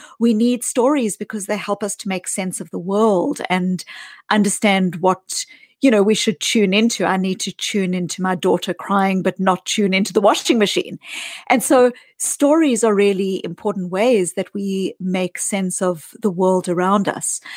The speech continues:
Emotions are really important critical signaling functions and thoughts as well. But when we go onto autopilot,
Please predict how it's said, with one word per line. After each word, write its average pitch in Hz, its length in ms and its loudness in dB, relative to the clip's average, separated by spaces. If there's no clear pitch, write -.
Emotions 202 640 4
are 185 180 4
really 185 720 -2
important 180 640 -4
critical 185 420 -4
signaling 180 520 -4
functions - 520 -6
and 175 140 -6
thoughts - 340 -4
as 196 140 -8
well. - 260 -2
But 262 140 2
when 254 220 4
we 269 100 6
go 208 400 4
onto 185 640 -2
autopilot, 185 920 -2